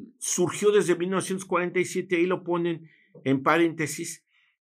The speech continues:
y dicen que desde mil novecientos cuarenta y siete, pero,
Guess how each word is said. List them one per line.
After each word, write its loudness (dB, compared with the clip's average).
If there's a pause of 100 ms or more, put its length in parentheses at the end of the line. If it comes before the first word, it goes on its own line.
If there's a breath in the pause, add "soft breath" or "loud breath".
y -2
dicen -4
que -4
desde -6
mil -2
novecientos -6
cuarenta -4
y -2
siete, -4
pero, -4